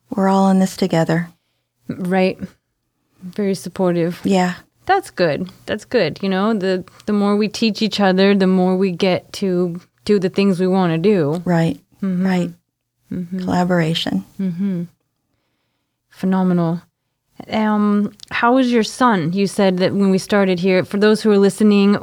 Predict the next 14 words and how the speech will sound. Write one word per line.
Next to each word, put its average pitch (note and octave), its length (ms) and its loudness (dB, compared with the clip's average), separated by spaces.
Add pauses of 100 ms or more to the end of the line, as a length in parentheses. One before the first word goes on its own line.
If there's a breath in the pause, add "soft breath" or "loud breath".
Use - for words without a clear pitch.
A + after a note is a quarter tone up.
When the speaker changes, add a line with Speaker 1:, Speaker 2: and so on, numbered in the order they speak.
Speaker 2:
we G3 200 4
are F#3+ 180 2
with F#3+ 200 2
Christine G3 580 2
Good F#3+ 500 2 (500)
here G#3 340 0
on F#3 320 2
the F3+ 160 4
Quality F3+ 460 2
Living F3 400 4
Show, F3 540 0 (320)
and F3 600 2 (320)
we're F#3+ 380 0
talking F3 580 -2